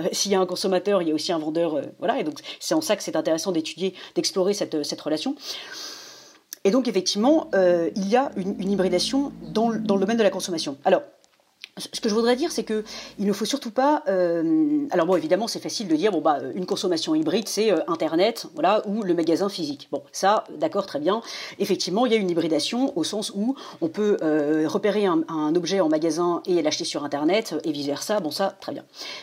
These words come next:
Mais l'hybride, c'est quelque chose de beaucoup plus riche. Et quand on parle, par exemple, de, euh, l'hybridation, par exemple, du commerce, c'est pas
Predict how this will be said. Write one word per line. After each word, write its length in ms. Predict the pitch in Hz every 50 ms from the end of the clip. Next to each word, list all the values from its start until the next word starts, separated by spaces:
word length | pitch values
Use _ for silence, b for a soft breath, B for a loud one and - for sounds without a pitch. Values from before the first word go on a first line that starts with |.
| B
Mais 120 | 208 254 226
l'hybride, 300 | 226 240 214 226 262 302
c'est 120 | 294 - -
quelque 220 | - - - 220
chose 180 | - - 262 214
de 80 | 185
beaucoup 240 | 175 170 196 - 202
plus 140 | - - 175
riche. 300 | 156 156 147 - - - - - B B B B B B B -
Et 100 | 165 -
quand 180 | 226 226 226
on 60 | 220
parle, 180 | - 233 226 220
par 140 | - 185 180
exemple, 320 | 170 160 180 196 190 175
de, 340 | 151 175 165 160 156 156 - -
euh, 440 | 160 147 143 139 135 139 135 143 143 151
l'hybridation, 600 | 160 185 175 180 175 185 190 185 180 - - 214
par 140 | 165 165 151
exemple, 300 | 165 156 143 180 170 160
du 120 | 151 135 -
commerce, 420 | - 165 175 185 196 190 - - - B B B B B
c'est 160 | - - 220
pas 260 | 220 - 240 269 262